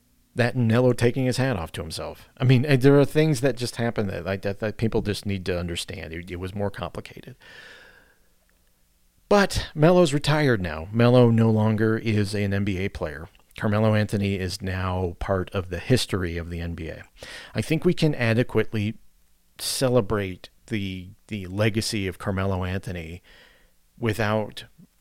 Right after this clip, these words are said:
trying to project it into further meaning other than what it is. Eventually, down the road, I am convinced there's going to be a moment between the Nuggets and Carmelo that will be nice,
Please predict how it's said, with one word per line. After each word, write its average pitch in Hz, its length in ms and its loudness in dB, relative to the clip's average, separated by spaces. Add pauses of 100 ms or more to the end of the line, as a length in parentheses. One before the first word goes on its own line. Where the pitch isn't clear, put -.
(120)
trying 104 380 0
to 113 120 -4
project 101 560 -4
it 104 140 -4
into 101 300 -4
further 107 420 -2
meaning 98 440 -6
other 110 220 0
than 95 240 -4
what 90 160 -4
it 92 160 -4
is. 85 540 -8 (1160)
Eventually, 104 680 2
down 95 240 0
the 104 100 4
road, 82 400 -2 (340)
I 107 100 0
am 98 160 0
convinced 98 920 0
there's 104 240 -4
going 104 260 -2
to 110 80 -2
be 104 300 -2
a 104 100 -6
moment 107 480 -2
between 90 320 -10
the 80 80 -14
Nuggets 127 580 -2 (520)
and 127 240 -2
Carmelo 98 680 0 (220)
that 95 180 -4
will 95 120 -4
be 92 220 -6
nice, 104 640 -4